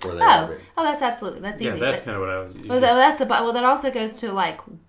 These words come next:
Speaker 2: what is being taken in, right? So if, if all you're taking in is the primary source is saturated fats and, um,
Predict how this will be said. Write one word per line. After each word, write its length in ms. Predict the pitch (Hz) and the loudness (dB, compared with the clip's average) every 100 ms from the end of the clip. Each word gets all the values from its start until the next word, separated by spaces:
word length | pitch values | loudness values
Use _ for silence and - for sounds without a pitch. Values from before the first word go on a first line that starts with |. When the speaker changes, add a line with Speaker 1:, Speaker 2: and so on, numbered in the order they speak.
| _ - | _ 0
Speaker 2:
what 260 | 208 214 | 0 0
is 120 | 208 | -4
being 280 | - 202 196 | -8 -6 -6
taken 320 | 190 175 165 | -6 -8 -8
in, 260 | 214 165 151 | -8 -8 -8
right? 380 | 151 160 220 - _ _ | -6 -6 -8 -12 _ _
So 300 | - 214 180 | -6 -4 -2
if, 440 | 190 185 185 - - | -2 -2 -2 -8 -8
if 200 | 190 190 | -6 -2
all 200 | 185 254 | 0 0
you're 120 | 254 | -2
taking 360 | 240 220 196 | -4 -8 -8
in 140 | 196 196 | -6 -6
is 100 | 196 | -8
the 80 | 190 | -10
primary 420 | 185 175 180 185 | -8 -6 -6 -6
source 380 | 190 180 175 165 | -8 -8 -8 -10
is 100 | 165 | -8
saturated 520 | 185 185 190 170 175 | -8 -6 -4 -4 -4
fats 500 | 175 170 - - - - | -6 -6 -6 -12 -14 -10
and, 420 | 175 165 165 - | -8 -8 -8 -8
um, 580 | 170 165 156 156 165 | -6 -6 -8 -10 -14